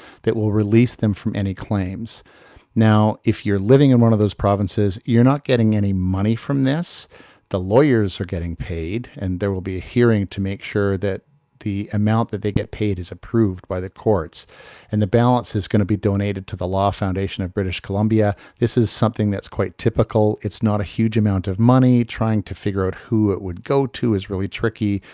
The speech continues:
So instead, it's a Cypre donation. It's a, that's a legal term. If you wanna understand what it is, the link to the Wikipedia explanation <laughs> is at my website.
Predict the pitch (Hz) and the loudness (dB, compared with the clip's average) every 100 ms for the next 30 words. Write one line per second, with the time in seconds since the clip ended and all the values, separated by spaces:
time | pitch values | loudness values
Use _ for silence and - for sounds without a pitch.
0 | - _ - 110 101 95 - 113 107 98 | -20 _ -2 0 2 -2 -2 2 4 2
1 | - 101 - 92 92 - - - 113 113 | 0 -6 -4 -4 -4 -8 -14 -4 0 0
2 | 117 - - 107 107 107 101 95 92 95 | -2 -6 -4 0 2 2 0 -2 -2 -2
3 | 107 - 120 120 104 - 87 87 90 92 | -4 -2 -4 -4 -8 -12 -12 -12 -12 -14
4 | - 82 87 92 90 - 90 87 - - | -12 -12 -10 -10 -10 -6 -4 -4 -8 -18
5 | - _ - 101 101 104 104 95 - 98 | -20 _ -4 0 2 2 0 -4 -4 -4
6 | 90 87 92 95 92 - _ - 90 90 | -4 -4 -4 -4 -4 -8 _ -10 -6 -6
7 | 98 - - 90 87 95 - 98 - 92 | -8 -12 -10 -8 -4 -6 -6 -10 -4 -4
8 | 87 90 92 - 92 95 95 - - - | -4 -8 -12 -10 -6 -6 -6 -8 -10 -8
9 | - 98 80 101 123 - 107 110 | -8 -6 -6 -4 -4 -2 -2 -2